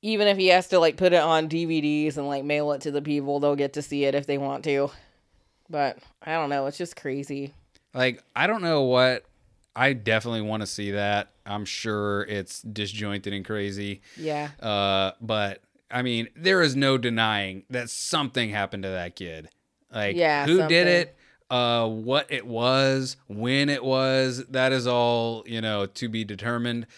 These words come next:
Speaker 2: But something terrible happened to Corey Feldman. <laughs>
Speaker 1: Yeah.
Speaker 2: Like, that dude is just not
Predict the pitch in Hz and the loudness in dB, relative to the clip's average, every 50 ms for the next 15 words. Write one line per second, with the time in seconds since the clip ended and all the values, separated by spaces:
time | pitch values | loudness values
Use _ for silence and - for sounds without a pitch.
0 | - _ - 117 110 113 - - - - - - - 165 160 165 160 156 - 175 | -20 _ -6 -4 -4 -4 -4 -6 -8 -8 -8 -6 -6 -4 -4 -4 -6 -6 -6 -4
1 | 156 160 156 160 160 151 - _ _ _ _ _ _ _ - - 127 120 117 120 | -2 -2 -2 -4 -6 -10 -12 _ _ _ _ _ _ _ -6 -2 0 2 2 2
2 | 120 113 110 113 113 113 113 113 113 - _ _ _ 110 107 104 101 101 104 104 | 2 0 0 0 0 0 0 -2 -4 -6 _ _ _ -4 -2 -2 -2 -4 -6 -8
3 | 101 98 98 - _ _ _ - - 101 95 92 90 90 87 - _ _ _ 90 | -10 -12 -14 -18 _ _ _ -14 -10 -8 -8 -6 -8 -8 -12 -14 _ _ _ -10
4 | 87 87 85 82 82 76 _ _ _ - 82 78 73 69 - - - _ _ _ | -10 -8 -8 -10 -12 -14 _ _ _ -14 -14 -14 -14 -16 -20 -20 -20 _ _ _
5 | _ _ _ - - _ 185 175 - _ _ - 175 175 156 143 143 143 147 147 | _ _ _ -20 -10 _ -8 -8 -8 _ _ -18 -12 -10 -8 -8 -8 -8 -12 -14
6 | 147 _ _ _ _ _ _ _ _ _ _ _ _ _ _ _ _ _ _ _ | -18 _ _ _ _ _ _ _ _ _ _ _ _ _ _ _ _ _ _ _
7 | 107 104 101 98 104 113 117 120 127 123 127 113 117 113 113 113 113 113 113 90 | -8 -6 -6 -4 -2 0 2 2 2 0 -2 -4 -2 -2 -2 0 -2 -2 -4 -6
8 | 104 107 101 98 98 101 110 110 104 - - 113 104 101 98 95 92 95 - - | -8 -10 -10 -10 -8 -6 -4 -4 -4 -6 -6 -8 -6 -6 -4 -4 -4 -6 -6 -8